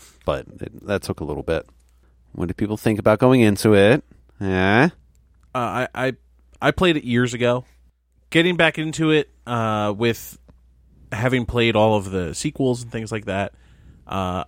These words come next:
Speaker 2: I was curious to see how this held up. And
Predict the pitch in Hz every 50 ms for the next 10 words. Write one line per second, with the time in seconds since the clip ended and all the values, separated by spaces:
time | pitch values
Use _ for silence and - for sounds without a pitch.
0 | - - 143 165 185 196 - - - - 196 180 175 170 170 - - - 143 -
1 | - - 143 135 123 - - - 131 127 127 120 113 117 113 - - - - -
2 | - 113 113 110 101 95 104 92 87 - - _ - - - _ _ _ _ _
3 | _ _ _ _ _ _ _ _ - 131 139 139 139 139 139 135 135 131 131 131
4 | 127 123 120 113